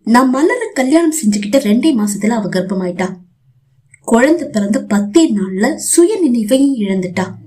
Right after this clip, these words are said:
என்னுடைய ஆசா பாசங்களை நான் அவளுக்காக கட்டுப்படுத்திக்கிட்டாலும் நானும் ஒரு மனுஷன் தானே. எத்தனை நாள் தான் அதை கட்டுப்படுத்திக்க முடியும்? நாலு வருஷமா கட்ட பிரம்மச்சாரி மாதிரி வாழ்ந்துட்டு இருக்கேன்." "அப்படின்னா அத்தான்,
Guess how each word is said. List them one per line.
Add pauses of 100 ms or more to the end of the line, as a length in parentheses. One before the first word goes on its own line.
(100)
என்னுடைய
ஆசா
பாசங்களை
நான்
அவளுக்காக
கட்டுப்படுத்திக்கிட்டாலும் (260)
நானும்
ஒரு
மனுஷன்
தானே. (300)
எத்தனை
நாள்
தான்
அதை
கட்டுப்படுத்திக்க
முடியும்? (680)
நாலு
வருஷமா (400)
கட்ட
பிரம்மச்சாரி
மாதிரி
வாழ்ந்துட்டு
இருக்கேன்." (840)
"அப்படின்னா
அத்தான்,